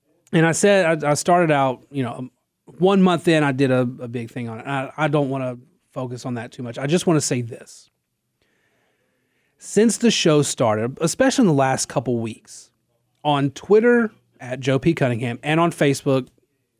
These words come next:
a lot of y'all have reached out and have said nice things about the show, to which I deeply appreciate.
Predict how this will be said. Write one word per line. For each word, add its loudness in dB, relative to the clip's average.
a 2
lot 4
of 2
y'all 4
have 0
reached -4
out -14
and 0
have -2
said -4
nice -4
things -14
about -12
the -20
show, -14
to -6
which -6
I 2
deeply -2
appreciate. -20